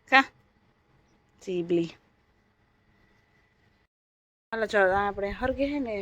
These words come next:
વાડામાં ઓલા, તો આપણે છે ને અહીંયા ધ્યાન રાખીને બેઠા હોય કે એમ ડૂસામાં ના જાય.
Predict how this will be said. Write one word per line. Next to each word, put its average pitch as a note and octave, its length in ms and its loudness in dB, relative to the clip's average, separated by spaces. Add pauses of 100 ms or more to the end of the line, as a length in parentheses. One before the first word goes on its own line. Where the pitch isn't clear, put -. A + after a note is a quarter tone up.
(140)
વાડામાં G3+ 480 -2
ઓલા, F#3+ 180 -14 (400)
તો - 100 -20
આપણે F#3 220 -6
છે G#3+ 80 -8
ને G#3 80 -4
અહીંયા F3 220 -4
ધ્યાન F3+ 260 -6
રાખીને G3 380 -4
બેઠા F3 340 -8
હોય F3 240 -14
કે F3 60 -10 (300)
એમ F#3 160 -10
ડૂસામાં G3+ 440 -6
ના G3+ 140 -4
જાય. E3+ 140 -6